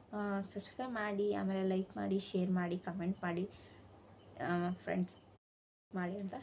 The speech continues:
ಕೇಳ್ಕೊತಾ ಇದ್ದೀನಿ. ಮತ್ತು ನೋಡಿ, ಇನ್ನೂ ಹೆಚ್ಚಿನ ಏನೇನು ಮಾಹಿತಿ ಬೇಕು ನಾನು ನಿಮಗೆ ಕಾಮೆಂಟ್ ಬಾ-, ಕಾಮೆಂಟ್ ಬಾಕ್ಸಲ್ಲಿ ನೀವು ಕೇಳಿ, ನಾನು ನಿಮಗೆ ತಿಳಿಸ್ತೀನಿ. So ಅಂತ ಹೇಳ್ತಾ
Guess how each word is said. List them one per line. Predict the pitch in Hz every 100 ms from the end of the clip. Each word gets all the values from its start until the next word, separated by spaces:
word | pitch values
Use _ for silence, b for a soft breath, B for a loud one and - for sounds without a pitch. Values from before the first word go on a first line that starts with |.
| - - - -
ಕೇಳ್ಕೊತಾ | 180 180 185 185
ಇದ್ದೀನಿ. | 175 196 330 - B B B -
ಮತ್ತು | 277 277 269 247 -
ನೋಡಿ, | 247 247
ಇನ್ನೂ | 247 247 226 233 262
ಹೆಚ್ಚಿನ | 247 208 - 220 220
ಏನೇನು | 214 202 208 220
ಮಾಹಿತಿ | 202 196 196 202
ಬೇಕು | 196 185 - 185 - 208
ನಾನು | 190 185 180
ನಿಮಗೆ | 180 180 180 175 185 - B B B -
ಕಾಮೆಂಟ್ | 202 226 247 214
ಬಾ-, | - - -
ಕಾಮೆಂಟ್ | 254 214 214
ಬಾಕ್ಸಲ್ಲಿ | 202 - 190
ನೀವು | 185 180 175 175 -
ಕೇಳಿ, | - 180 180 - - -
ನಾನು | 180 170
ನಿಮಗೆ | 170 175
ತಿಳಿಸ್ತೀನಿ. | 175 190 220 - 190 214 - B B B B B - - - - - - - - -
So | 190 190
ಅಂತ | 185
ಹೇಳ್ತಾ | 196 190 247 269